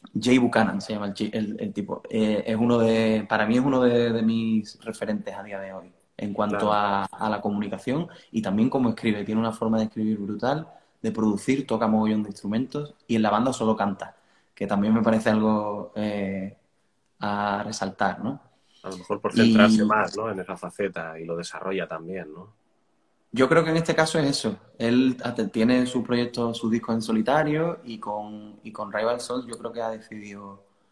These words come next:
Speaker 1: ese, ele-, elegir ese, ese
Speaker 2: El
Speaker 1: papel
Speaker 2: perfil.
Speaker 1: de frontman y, y al turrón. Sí, sí,
Speaker 2: Claro.
Speaker 1: sí, sí.
Speaker 2: Eh, Jaime, nos quedan nueve minutos. Yo, eh, te dejo
Speaker 1: Si quieres,
Speaker 2: bien libre
Speaker 1: alarga hasta,
Speaker 2: para que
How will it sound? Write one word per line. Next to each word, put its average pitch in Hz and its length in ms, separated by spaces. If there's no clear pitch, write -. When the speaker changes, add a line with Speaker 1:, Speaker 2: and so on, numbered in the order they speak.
Speaker 1:
ese, 107 880
ele-, 110 340
elegir 113 320
ese, 107 680
ese 110 180
Speaker 2:
El - 40
Speaker 1:
papel 104 260
Speaker 2:
perfil. 101 180
Speaker 1:
de - 60
frontman 135 640
y, - 400
y 107 80
al 101 120
turrón. 98 340
Sí, 101 180
sí, 104 120
Speaker 2:
Claro. 82 220
Speaker 1:
sí, 92 60
sí. 95 60
Speaker 2:
Eh, 113 520
Jaime, 147 260
nos 120 140
quedan 139 960
nueve 135 340
minutos. 123 680
Yo, 139 540
eh, 110 320
te 110 120
dejo 120 180
Speaker 1:
Si 135 60
quieres, 135 220
Speaker 2:
bien - 20
libre 147 120
Speaker 1:
alarga 147 180
hasta, 139 140
Speaker 2:
para 123 160
que 117 200